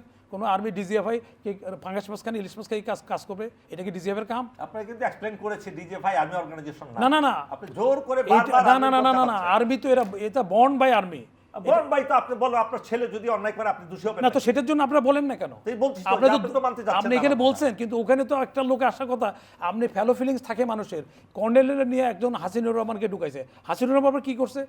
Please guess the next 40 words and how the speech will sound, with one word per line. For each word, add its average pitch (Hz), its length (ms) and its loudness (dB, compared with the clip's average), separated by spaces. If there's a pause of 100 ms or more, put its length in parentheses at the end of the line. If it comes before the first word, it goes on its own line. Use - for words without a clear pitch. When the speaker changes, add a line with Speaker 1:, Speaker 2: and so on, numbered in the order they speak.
(260)
Speaker 1:
হাসিনুর 240 300 -2
রহমান 262 240 4
একসময় 247 320 -4 (320)
র্যাবে 220 260 2
ছিল, 233 120 -2 (360)
সে 214 160 -4
চিটাগংয়ে 233 380 2
কিন্তু 220 140 -4 (100)
একই 214 180 -6
কাম 208 160 -4
করছে, 170 220 -8
কম 233 140 -2
করছে, 196 240 -4
মাত্রাটা 226 380 -4
কম 185 100 -6
হয়েছে, 156 140 -6 (320)
পরে 233 180 2
সে 240 140 -2
কিন্তু 233 220 0
ভিক্টিমাইজ 190 380 -4
হয়েছে। 135 160 -14 (320)
আমি 233 120 -2 (140)
আপনাদের 208 280 -6 (440)
সব 214 120 -4 (100)
জেনারেলদের, 202 520 -6
সব 208 160 -6
আর্মির 185 280 -8
হাড়ির 180 280 -4
খবর 180 240 -6
জানি, 170 240 -8
কে 175 60 -12 (100)
কোথায়, 165 240 -8 (300)
কার 165 200 -6
কত 185 120 -8 (120)
নম্বর, 180 180 -6 (120)
কত 202 100 -12 (100)
নম্বর। 180 180 -4
Speaker 2:
আপনি 180 120 -8 (100)
সেক্রেটারি 226 480 -6
কয়জনের 180 340 -6